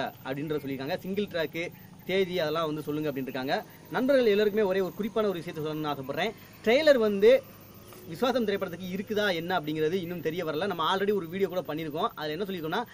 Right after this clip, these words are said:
ட்ரெய்லர் வந்து பண்ணணும் அப்படிங்கிற ஐடியாவிலே வந்து இதுவரைக்கும் படக்குழு இல்ல. டீசர் வந்து ரெடி ஆயிருச்சு. But ஆனா மற்ற ஒர்க்குகள் போஸ்ட் ப்ரொடக்ஷன் ஒர்க்லாம் முடிச்சு சென்சார்லாம் வந்ததுக்கு அப்புறமா தான் ட்ரெய்லர் வெளியிடணுமா வேண்டாமாங்கிறதே வந்து முடிவு பண்ணுவாங்க. அதுக்கப்புறமா வந்து கட் பண்ணி ட்ரெய்லரை ஒண்ணு ரெடி பண்ணி ரிலீஸ் பண்றதுக்கான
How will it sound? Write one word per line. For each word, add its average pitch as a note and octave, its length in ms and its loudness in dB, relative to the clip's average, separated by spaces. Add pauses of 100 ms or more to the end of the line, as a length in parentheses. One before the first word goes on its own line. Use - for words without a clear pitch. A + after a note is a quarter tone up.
(320)
ட்ரெய்லர் C4 360 6 (120)
வந்து F#3+ 260 0 (220)
பண்ணணும் G#3+ 320 2
அப்படிங்கிற E3 400 -4
ஐடியாவிலே G3 500 2
வந்து E3 220 -8
இதுவரைக்கும் F3+ 480 -4
படக்குழு D#3+ 420 -4
இல்ல. D#3+ 240 -2 (140)
டீசர் A3 380 2
வந்து F#3 200 -2
ரெடி E3 180 -4
ஆயிருச்சு. E3 320 -4
But D3+ 160 -4
ஆனா G3+ 100 -2 (720)
மற்ற C4 400 4
ஒர்க்குகள் A3+ 380 2 (200)
போஸ்ட் A#3 180 0
ப்ரொடக்ஷன் G3 260 -4
ஒர்க்லாம் G3+ 280 -2
முடிச்சு F3+ 280 -4
சென்சார்லாம் G3 520 -2
வந்ததுக்கு F#3+ 300 0
அப்புறமா F3+ 360 -2
தான் G#3+ 180 -2
ட்ரெய்லர் G3 380 0
வெளியிடணுமா F3+ 480 -2
வேண்டாமாங்கிறதே D#3+ 600 -4
வந்து E3 160 -6
முடிவு D#3 180 -6
பண்ணுவாங்க. C#3+ 260 -2 (140)
அதுக்கப்புறமா A3+ 540 0
வந்து G#3 180 -2
கட் E3+ 180 -4
பண்ணி G3 200 0 (120)
ட்ரெய்லரை F#3 360 -2
ஒண்ணு E3 180 -6
ரெடி E3 180 -6
பண்ணி E3 200 0 (440)
ரிலீஸ் G3+ 220 0
பண்றதுக்கான E3 360 -4